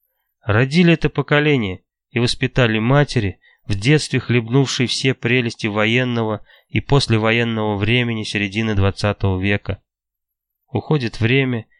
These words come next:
и меняются на земле люди, вещи, травы и деревья, слова и мысли, и песни, названия, конституции и привычки.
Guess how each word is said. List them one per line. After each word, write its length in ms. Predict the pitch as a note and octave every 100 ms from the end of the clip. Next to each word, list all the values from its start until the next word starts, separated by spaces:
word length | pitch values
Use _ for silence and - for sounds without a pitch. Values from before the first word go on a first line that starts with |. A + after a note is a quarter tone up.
| _
и 120 | A2+
меняются 580 | A#2+ B2 D3 D3+ - C3
на 80 |
земле 340 | A#2+ B2+ B2+ B2
люди, 400 | A2 C3 C3+ A2+
вещи, 500 | G#2 B2 C3+ - -
травы 520 | - A#2 C3+ A#2+ A2
и 20 |
деревья, 640 | G2 G#2+ A#2+ C3+ A#2+ A2 - _ _ _ _
слова 500 | - A2+ A#2+ C3+ D#3
и 60 | A#2+
мысли, 440 | A#2 C#3 - A#2
и 140 | A#2 G#2+
песни, 460 | - C#3+ - A#2
названия, 640 | A2+ A2 G#2 A#2 C#3 B2 A2+
конституции 960 | A#2 - A2 - C#3+ C#3+ - B2 A2 - - -
и 120 | -
привычки. 840 | B2 A2 A2 A2 B2+ - - G2